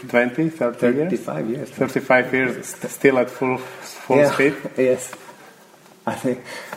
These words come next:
Speaker 2: ah, that's kind of funny when you say it like this. <laughs> I'm also a little bit, "Oof." Yeah, no?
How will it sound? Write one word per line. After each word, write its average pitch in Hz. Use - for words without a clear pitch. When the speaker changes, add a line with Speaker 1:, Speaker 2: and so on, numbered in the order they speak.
Speaker 2:
ah, 123
that's 120
kind 127
of 123
funny 120
when 113
you 117
say 123
it 117
like 117
this. -
<laughs> -
I'm 120
also 127
a -
little 113
bit, 107
"Oof." -
Yeah, 131
no? 175